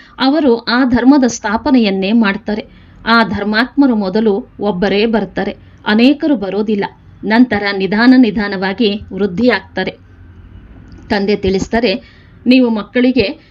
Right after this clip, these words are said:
ನಾನು ಯಾವುದೇ ಕಷ್ಟವನ್ನು ಕೊಡೋದಿಲ್ಲ. ಮಕ್ಕಳಿಗೆ ಹೇಗೆ ಕಷ್ಟ ಕೊಡಲಿ? ಪ್ರಿಯಾತಿ ಪ್ರಿಯ ತಂದೆಯಲ್ಲವೇ? ನಾನು ಸದ್ಗತಿದಾತ, ದುಃಖಹರ್ತ, ಸುಖಕರ್ತನಾಗಿದ್ದೇನೆ.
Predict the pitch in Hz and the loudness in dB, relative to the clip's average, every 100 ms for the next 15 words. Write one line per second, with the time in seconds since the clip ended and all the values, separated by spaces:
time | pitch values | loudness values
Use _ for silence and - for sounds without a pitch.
0 | - 240 254 269 254 208 220 262 285 320 | -10 0 2 4 2 0 0 0 0 0
1 | 349 254 - 233 220 214 214 202 190 190 | -2 -4 -2 0 2 0 -2 -2 -2 -2
2 | 185 - - - - 220 233 254 226 202 | -4 -8 -18 -20 -4 -2 0 0 0 0
3 | 196 170 - - 196 208 262 277 262 - | 0 -2 -8 -12 -4 0 0 0 0 0
4 | 262 247 247 240 247 - - - 208 208 | 0 2 2 0 -2 -6 -16 -4 0 2
5 | 240 262 269 254 226 - 185 202 226 196 | 0 -2 -2 -2 -2 -2 -4 0 0 0
6 | 185 196 226 - - - 214 220 214 202 | -2 -4 -6 -10 -20 -10 -4 0 0 0
7 | 185 - 185 202 254 247 175 185 185 202 | -2 -4 -2 0 0 -2 -4 -4 -4 -4
8 | 214 - - - 220 302 403 359 247 202 | -4 -10 -20 -6 -2 -2 0 0 0 -2
9 | 214 233 233 226 226 220 214 214 277 254 | -2 -2 -2 -4 -4 -2 -4 0 4 4
10 | 190 175 190 190 | 2 -4 -4 -4